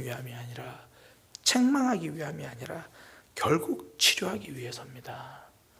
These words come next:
하나님, 예수님의 사마리아 여인에게 그 상처에 대한 이야기를 먼저 하고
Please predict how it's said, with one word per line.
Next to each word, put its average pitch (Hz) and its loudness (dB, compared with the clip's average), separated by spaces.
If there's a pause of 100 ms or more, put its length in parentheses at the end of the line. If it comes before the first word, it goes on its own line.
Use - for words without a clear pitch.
(340)
하나님, 196 0
예수님의 208 4
사마리아 214 4
여인에게 151 -6 (540)
그 - 4
상처에 294 6
대한 285 4
이야기를 180 4
먼저 139 -6
하고 - -14